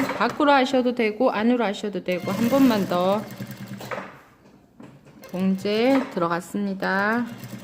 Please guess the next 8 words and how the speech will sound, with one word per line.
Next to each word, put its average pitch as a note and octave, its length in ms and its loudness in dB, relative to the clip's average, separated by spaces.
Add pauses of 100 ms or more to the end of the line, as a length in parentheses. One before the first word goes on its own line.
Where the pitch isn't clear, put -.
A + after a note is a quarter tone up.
(3000)
자, G#3 140 -4
그런 G#3+ 260 -2
다음에 B3 640 2
요 F#3 200 0
밑, G3 380 -2 (1000)
미디 F#3+ 320 -2
부분 A#3+ 340 2
여기에 G3 880 2